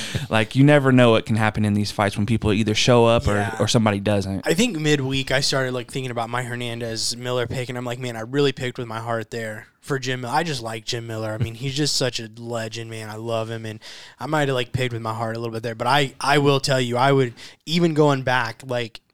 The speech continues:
Speaker 2: I mean, having know what I know now, obviously I would have picked Blanchfield, but I didn't regret my Andrade pick. I thought,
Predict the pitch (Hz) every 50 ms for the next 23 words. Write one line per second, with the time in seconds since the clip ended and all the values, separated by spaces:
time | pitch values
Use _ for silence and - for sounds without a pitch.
0 | _ _ _ - 139 143 139 127 123 156 147 139 139 131 131 131 123 117 117 117
1 | 117 113 110 120 127 123 113 113 113 117 110 - 156 139 135 135 127 - - 139
2 | 120 - 135 123 131 131 120 - - 139 123 120 117 113 117 117 - 135 135 160
3 | 185 180 151 147 135 143 151 139 127 135 131 131 127 123 127 127 127 123 127 113
4 | - 127 113 107 117 117 123 - 139 131 127 123 120 - -